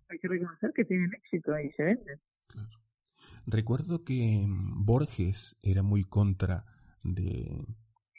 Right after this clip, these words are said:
Speaker 2: de los bestsellers.
Speaker 1: Bueno, yo te, yo te digo que depende un poco de qué bestsellers, porque hay,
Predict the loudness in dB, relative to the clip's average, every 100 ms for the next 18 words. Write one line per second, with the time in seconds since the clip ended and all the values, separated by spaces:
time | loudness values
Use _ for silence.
0 | _ 0 4 4 0 -4 -4 -6 -6 -14
1 | -20 -20 _ _ _ _ -20 -20 _ 8
2 | 10 10 8 4 _ -20 -20 -20 0 0
3 | 0 -4 -16 -4 0 2 6 6 6 6
4 | 8 8 10 10 10 8 8 10 10 8
5 | 8 8 8 6 4 0 -2 -8 2 4
6 | 6 4